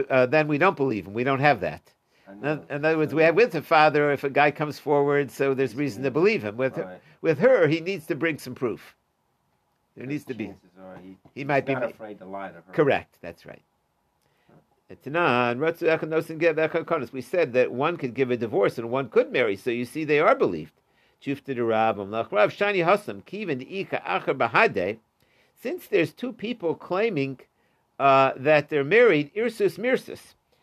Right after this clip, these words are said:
Speaker 1: Uh, in that case, um,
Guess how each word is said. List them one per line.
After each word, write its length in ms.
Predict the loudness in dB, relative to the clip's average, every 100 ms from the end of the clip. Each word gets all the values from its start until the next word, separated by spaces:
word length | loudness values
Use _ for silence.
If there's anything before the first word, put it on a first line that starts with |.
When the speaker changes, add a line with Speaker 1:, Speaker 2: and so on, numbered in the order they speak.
| _ _ _
Speaker 1:
Uh, 280 | 4 6 6 2
in 160 | -4 0
that 260 | 0 0
case, 480 | 2 2 2 -4 -20 _ _ _ _ _
um, 400 | 2 4 4 0